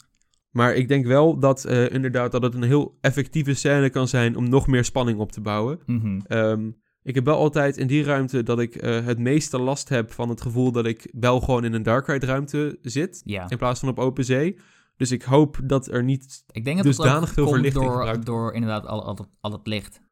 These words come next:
Speaker 1: Ja, klopt. Dus dat is een beetje het probleem met de Vliegende Hollander. Hoe meer verlichting je aanbrengt in de dark ride scènes, hoe meer je doorhebt dat je in een, een, een, een loods zit.
Speaker 2: Mhm, ja.
Speaker 1: Ehm,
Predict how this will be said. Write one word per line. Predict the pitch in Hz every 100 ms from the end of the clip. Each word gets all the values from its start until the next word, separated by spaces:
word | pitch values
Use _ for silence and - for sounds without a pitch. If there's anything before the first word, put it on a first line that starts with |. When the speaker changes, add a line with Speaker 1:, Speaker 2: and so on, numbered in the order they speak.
| _
Speaker 1:
Ja, | 127 113 -
klopt. | 127 113 - -
Dus | 123 123
dat | 147
is | 151
een |
beetje | 175 175
het | 165
probleem | 156 139 156
met | 151
de | 131
Vliegende | 143 131 131
Hollander. | 135 113
Hoe | 120
meer | 135 151
verlichting | 156 131 147 - 151
je | 131
aanbrengt | - 139 127 120 123
in |
de | 123
dark | 123 131 131
ride | 127
scènes, | - 120 117 110
hoe | 123
meer | 127 131
je | 127
doorhebt | 127 135 123 107
dat | 120 -
je | 117
in | 120 117
een, | 113 117
een, | 113 113
een, | 117 117
een | 113
loods | 127 131 135
zit. | 131
Speaker 2:
Mhm, | 131 113 113 120
ja. | 110 98 - _ _ _ _
Speaker 1:
Ehm, | 113 120